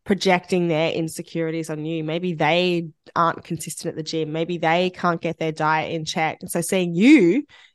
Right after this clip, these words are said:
it's, it makes them feel worse about themselves. And instead of them dealing with that and taking ownership of that,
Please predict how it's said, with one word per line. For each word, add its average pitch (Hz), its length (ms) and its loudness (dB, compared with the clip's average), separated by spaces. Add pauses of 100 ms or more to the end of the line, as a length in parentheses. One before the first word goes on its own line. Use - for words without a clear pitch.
(280)
it's, - 340 2 (100)
it 196 140 0
makes 196 300 0
them 190 280 2
feel 190 220 2
worse 170 300 2
about 160 240 2
themselves. 185 480 0
And 175 80 -4
instead 170 180 -6
of 160 140 -6
them 254 240 6
dealing 180 260 0
with 165 120 -4
that 214 180 2
and 175 80 -8
taking 170 300 -8
ownership 190 360 -2
of 170 120 -8
that, 202 320 2